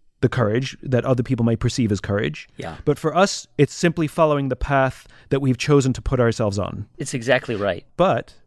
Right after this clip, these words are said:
Speaker 1: when it's having a difficult conversation, it's not our job to have difficult conversations.
Speaker 2: Yeah.
Speaker 1: So now I understand why you call it courage, because now I have to go deep inside, where before it was a path I was on or the belief that someone was there for me. It was, it was a social contract.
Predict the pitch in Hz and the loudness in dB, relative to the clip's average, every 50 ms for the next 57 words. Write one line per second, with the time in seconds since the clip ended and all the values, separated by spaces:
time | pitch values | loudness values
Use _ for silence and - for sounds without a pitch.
0 | _ _ - 127 139 156 156 151 151 147 131 - 135 - 156 165 160 160 147 139 | _ _ -4 0 2 4 4 2 0 -2 -6 -10 -8 -4 -2 0 0 0 0 0
1 | 131 151 - 160 139 143 131 - 135 127 120 120 - - 190 214 196 - 95 98 | 0 -2 -2 -2 -2 -2 -2 0 0 2 2 0 0 0 0 0 0 -2 -4 -4
2 | 113 123 143 - - - - - - - - 147 156 - - 139 135 127 117 101 | -6 -8 -10 -12 -12 -10 -6 -6 -6 -2 0 0 0 0 0 0 0 0 0 0
3 | 120 131 139 147 135 117 - 113 127 139 - 139 117 123 - 117 - - 117 113 | 0 0 2 2 0 -2 -2 -4 -2 0 0 0 -2 -2 -4 -4 0 0 0 2
4 | 110 - 110 107 - 127 127 113 113 110 98 - - - - - - _ - 165 | 2 0 0 0 0 0 0 0 -2 -4 -6 -8 -10 -14 -20 -20 -12 _ 2 4
5 | 160 143 - - - 135 147 165 196 196 - 147 147 151 151 143 - - 170 170 | 4 4 2 -4 -8 -4 0 0 0 0 0 0 0 0 0 -2 -2 0 0 0
6 | 160 147 135 135 127 - - 143 135 123 - - - 214 277 302 117 110 113 110 | 2 2 0 0 -2 -2 -2 -2 -2 -2 -2 -2 0 0 2 2 0 -2 -2 -6
7 | - - - - - - 139 127 139 113 120 139 160 175 180 165 156 156 151 - | -12 -18 -20 -6 0 2 2 2 2 0 -2 0 0 2 2 2 0 -2 -2 -4
8 | 147 131 139 127 113 127 127 120 - 113 101 - - 143 151 160 190 220 - - | 0 2 2 2 2 0 -2 0 0 -2 -2 0 0 0 2 2 0 -2 -4 -6
9 | - - 139 131 120 135 - - 160 165 156 151 143 - 143 131 120 120 110 - | -2 2 2 2 2 2 -2 -2 0 0 0 0 -2 -2 -4 -4 -4 -2 0 0
10 | - 131 127 - 127 113 113 104 117 113 120 120 117 110 - - - - - 143 | 0 2 2 2 2 0 2 2 2 2 2 2 2 0 -2 -8 -14 -4 0 2
11 | 123 120 110 101 123 117 123 117 - 127 113 - 123 110 110 110 104 98 110 110 | 2 2 2 0 0 0 0 0 0 -2 -2 0 2 2 2 2 2 2 0 0
12 | 104 - 113 101 104 101 95 117 110 127 - 139 113 107 107 - 120 110 - 98 | 0 2 2 2 2 2 2 0 0 0 0 0 0 0 0 0 0 0 0 -4
13 | - - - 117 113 110 - - - 107 - - | -6 -2 2 2 2 2 0 -4 -12 -12 -16 -18